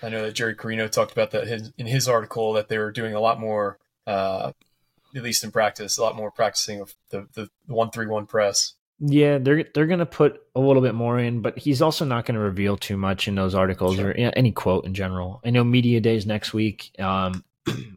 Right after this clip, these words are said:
Speaker 2: I expect people to ask him about that. I wouldn't be shocked if Jerry asked him about it again, but they'll definitely press a little. I don't think they're gonna press as much, but I do think you can kind of, like, you could probably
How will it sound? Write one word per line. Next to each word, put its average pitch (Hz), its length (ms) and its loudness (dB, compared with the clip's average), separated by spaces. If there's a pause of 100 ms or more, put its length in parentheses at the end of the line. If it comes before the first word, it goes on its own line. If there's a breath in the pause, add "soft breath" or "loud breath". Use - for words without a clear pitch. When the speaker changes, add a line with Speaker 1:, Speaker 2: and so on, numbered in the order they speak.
(100)
Speaker 2:
I 113 40 -6
expect 117 300 -2
people 113 180 -2
to 92 60 -4
ask 101 220 -4
him 117 80 -4
about 107 220 -4
that. 110 220 0
I 98 260 -4
wouldn't 104 180 -4
be 98 60 -8
shocked - 460 -4
if 92 80 -10
Jerry 104 220 0
asked 104 220 -2
him 104 60 -6
about 104 180 -2
it 98 80 -4
again, 104 300 -2
but 90 260 -6 (640)
they'll 233 120 2
definitely 254 340 -2
press 160 300 -2
a 151 60 -2
little. 151 540 2
I 131 100 0
don't 170 160 4
think 170 120 -2
they're 156 100 2
gonna 139 120 0
press 127 240 0
as 120 240 0
much, 127 340 -2
but 104 300 -2 (240)
I 123 120 2
do 143 240 4
think 135 240 0
you 131 100 4
can 123 240 0
kind 117 260 0
of, 101 140 -2 (460)
like, 107 380 -6
you - 60 -20
could - 100 -16
probably - 240 0